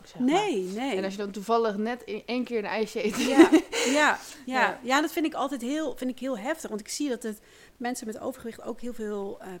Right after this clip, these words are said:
Speaker 2: pijn doet.
Speaker 1: Mhm.
Speaker 2: En dat vind ik wel, ja, dat vind ik heft-, vind ik soms in de praktijk nog wel heftig om te merken, hoor.
Speaker 1: Ja, en ik denk ook wel van, ehm, mensen weten, hebben zelf, ja, die kunnen, hebben ook een spiegel, zeg maar.
Speaker 2: Ja,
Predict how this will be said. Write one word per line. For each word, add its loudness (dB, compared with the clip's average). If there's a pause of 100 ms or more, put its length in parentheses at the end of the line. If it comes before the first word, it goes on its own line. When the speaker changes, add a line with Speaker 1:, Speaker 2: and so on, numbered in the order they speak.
Speaker 2:
pijn -2
doet. -8
Speaker 1:
Mhm. 0
Speaker 2:
En -6
dat -10
vind -12
ik -16
wel, -10
ja, -12
dat -14
vind -14
ik -18
heft-, -16
vind -8
ik -18
soms -8
in -8
de -12
praktijk -12
nog -12
wel -10
heftig -16
om -12
te -16
merken, -12
hoor. -10 (220)
Speaker 1:
Ja, 2
en -2
ik 0
denk -2
ook -4
wel -2
van, -6 (360)
ehm, -6 (1000)
mensen -2
weten, 0
hebben -2
zelf, -4 (180)
ja, -10
die -10
kunnen, -6
hebben -8
ook -8
een -18
spiegel, -8
zeg -6
maar. 8 (140)
Speaker 2:
Ja, 6